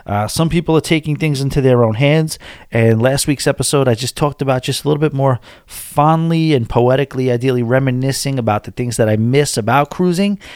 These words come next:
And I think, you know, as we get more information and things start to reveal themselves,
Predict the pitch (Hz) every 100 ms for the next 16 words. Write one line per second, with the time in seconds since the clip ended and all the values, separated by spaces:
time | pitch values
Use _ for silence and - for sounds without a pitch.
0 | - - - 143 165 208 208 - 185 165
1 | 165 - _ 147 151 151 147 143 143 214
2 | 151 160 165 151 123 117 135 - 151 113
3 | 127 127 - 120 120 - 110 107 95 -
4 | 107 101 123 131 139 131 - 143 147 -